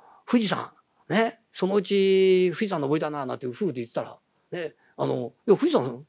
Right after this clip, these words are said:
行けますよ。」「え？」で、「いや、着陸できないですよ。」「でも行けますよ」、言って。うちの城ヶ島の隣にね、離着陸の許可取れたから、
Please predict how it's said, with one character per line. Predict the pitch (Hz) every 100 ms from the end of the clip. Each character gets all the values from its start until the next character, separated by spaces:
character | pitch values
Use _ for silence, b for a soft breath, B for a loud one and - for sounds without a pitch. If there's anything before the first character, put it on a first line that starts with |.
| _ _ -
行 | 269 233
け | 269
ま | 277
す | 139
よ。」 | 113 - _ -
「え？」 | 247 254 - _ _ _ -
で、 | 196 240 - -
「い | 170
や、 | -
着 | 220 302
陸 | 294 277 233
で |
き | 247
な | 196
い |
で |
す | -
よ。」 | 113 - _ -
「で |
も | 220
行 | 170
け |
ま | 247
す | 220
よ」、 | 120 107
言 | 143
っ |
て。 | 127 113 b b -
う | 202
ち | 254
の | 220
城 | 262
ヶ | 247
島 | 196
の | 131
隣 | 147 135 135
に |
ね、 | 175 175
離 | 131
着 | 147 175 175
陸 | 123
の | 117
許 | - 151
可 | 139
取 | 120
れ | -
た |
か | 131
ら、 | 131